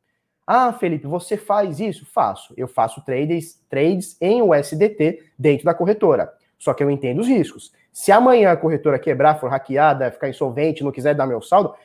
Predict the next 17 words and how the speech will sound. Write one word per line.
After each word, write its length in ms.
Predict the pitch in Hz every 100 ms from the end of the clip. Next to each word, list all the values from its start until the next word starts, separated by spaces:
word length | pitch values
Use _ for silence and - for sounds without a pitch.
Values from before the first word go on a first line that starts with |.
| _ 156
eu 160 | 185
entendo 400 | 262 254 202 160
que 80 | 160
eu 60 | 160
peguei 260 | 143 143
dinheiro 380 | 131 147 147 143
bom, 400 | 117 135 175 285
seja 240 | - 120
real, 320 | 107 113 143 151
seja 180 | 123
Bitcoin, 460 | 104 107 - 131 135
seja 240 | 117 113
dólar, 320 | 98 120 131 113
seja 260 | 110 104
euro, 160 | 120 123
não 80 | 127
importa. 340 | - 151